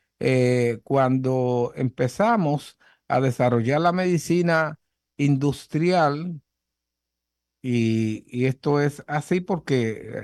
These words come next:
eh, antes este tipo de medicina y medicamentos, eh, en la mayoría de los casos se,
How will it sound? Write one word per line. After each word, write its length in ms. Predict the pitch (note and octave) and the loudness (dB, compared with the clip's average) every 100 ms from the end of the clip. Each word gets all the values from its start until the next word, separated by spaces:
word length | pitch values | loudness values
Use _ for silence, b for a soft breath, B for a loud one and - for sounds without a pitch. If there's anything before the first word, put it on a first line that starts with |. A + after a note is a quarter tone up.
| G2+ | -12
eh, 40 | - | -6
antes 680 | D3 F#3 F#3+ - D3 - - | 2 4 2 2 0 0 -16
este 400 | - - A#2+ D3 | -8 -6 -2 -2
tipo 320 | C3+ D3+ D#3 | -2 -2 0
de 460 | D3 C#3+ C#3 B2+ A#2+ | 0 2 4 4 4
medicina 600 | B2 B2 B2 - E3+ D#3+ | 2 2 0 0 0 2
y 20 | D#3 | 2
medicamentos, 920 | D3+ D#3 D3+ D3 F3+ F3 - E3 - b b b b _ - | 0 0 0 0 2 0 0 -4 -4 b b b b _ -4
eh, 460 | D#3 D3+ D3+ C#3+ | 0 2 0 -4
en 160 | - D3 | -4 -2
la 80 | D3+ | 0
mayoría 500 | C#3 C3+ C3+ C3 C3+ | 0 -2 -2 -2 -4
de 80 | E3+ | -4
los 140 | F3 | -4
casos 560 | - D#3+ G3+ F3+ - _ _ _ _ _ _ _ _ _ _ _ _ _ - | -4 -4 -4 -6 -10 _ _ _ _ _ _ _ _ _ _ _ _ _ -14
se, 920 | - - - C3+ A#2+ A#2 A2 F#2 - | -10 -6 0 2 2 2 0 -4 -12